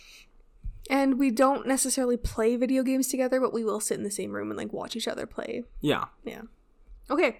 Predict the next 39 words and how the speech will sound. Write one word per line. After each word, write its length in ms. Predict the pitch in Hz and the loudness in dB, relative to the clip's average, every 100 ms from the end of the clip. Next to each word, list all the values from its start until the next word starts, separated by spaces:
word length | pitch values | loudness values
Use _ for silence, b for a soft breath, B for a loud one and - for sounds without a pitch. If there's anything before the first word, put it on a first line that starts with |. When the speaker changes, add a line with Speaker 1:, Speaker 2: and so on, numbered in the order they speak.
| - | -4
Speaker 1:
next 180 | 262 - | -4 0
question. 340 | 269 - 202 - _ - - - _ _ _ _ _ - | -2 -2 -12 -14 _ -20 -20 -20 _ _ _ _ _ -12
Um, 360 | 262 269 262 247 269 | -4 0 0 -2 -2
"Hello, 400 | 285 285 311 370 | 2 6 6 6
my 160 | 359 | 4
dear 220 | 294 269 262 | 2 2 0
friend 280 | 269 254 | 0 0
Justin 720 | 240 220 - 240 220 214 220 220 - | 0 -2 -4 -2 -2 -2 -6 -8 -6
and 160 | 220 220 | -2 -2
my 100 | 208 | -2
now 280 | 202 208 | -4 -4
new 160 | 208 214 | -2 -4
friend 320 | - 208 202 | -2 -4 -2
Sydney. 420 | 202 190 - 226 - _ b b b b | -4 -6 -6 -12 -12 _ b b b b
I 220 | - 220 294 | 0 2 2
am 520 | 233 220 202 214 240 _ _ | 2 0 -2 -4 -6 _ _
blank. 400 | - - - 240 - - - | -8 -6 -4 -6 -8 -20 -6
I 140 | - | 2
listened 340 | 233 233 285 262 | 6 6 4 2
to 80 | 320 | 2
your 120 | 415 | 2
podcast, 920 | - 214 220 - 240 226 233 - - - - | 0 0 -2 -4 -4 -2 -2 -6 -10 -12 -6
the 80 | |
first 300 | 233 233 247 | 2 2 2
episode, 560 | - 208 - 202 196 202 | -4 -4 -2 -2 0 -2
and 120 | 220 208 | -2 -2
I 100 | 202 | -2
already 240 | 214 220 | -2 -4
fell 220 | - 208 | -4 -4
in 140 | 214 202 | -2 -2
love 300 | 208 214 226 | -4 -4 0
with 160 | 226 208 | 0 0
you 100 | 226 | -4
guys 340 | - 226 226 | -2 0 -2
and 120 | 220 | -2
your 100 | 220 | -2
outlook 340 | 117 - 226 233 | 0 0 -2 -2
on 140 | 220 | -4
life. 380 | 202 - 226 - | -4 -6 -8 -12